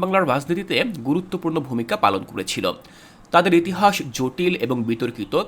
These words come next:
তবে তথ্য প্রমাণ থেকে জানা যায় যে তারা দীর্ঘকাল ধরে এই অঞ্চলে বসবাস করত এবং রাজনৈতিক ক্ষমতায়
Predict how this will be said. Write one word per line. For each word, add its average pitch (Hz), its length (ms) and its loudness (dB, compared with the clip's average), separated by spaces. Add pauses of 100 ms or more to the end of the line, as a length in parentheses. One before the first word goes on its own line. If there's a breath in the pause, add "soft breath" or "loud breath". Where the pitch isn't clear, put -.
(120)
তবে 135 160 4 (140)
তথ্য 143 220 -6 (160)
প্রমাণ 170 280 2 (120)
থেকে 156 160 -4 (120)
জানা 120 240 4
যায় 110 340 2
যে 131 80 -2 (460 loud breath)
তারা 151 140 2
দীর্ঘকাল 147 640 4 (140)
ধরে 156 180 0 (140)
এই 131 60 2 (100)
অঞ্চলে 139 260 -4 (100)
বসবাস 92 320 -6 (120)
করত 151 200 -4 (280)
এবং 120 120 0 (120)
রাজনৈতিক 151 520 -2
ক্ষমতায় 131 480 2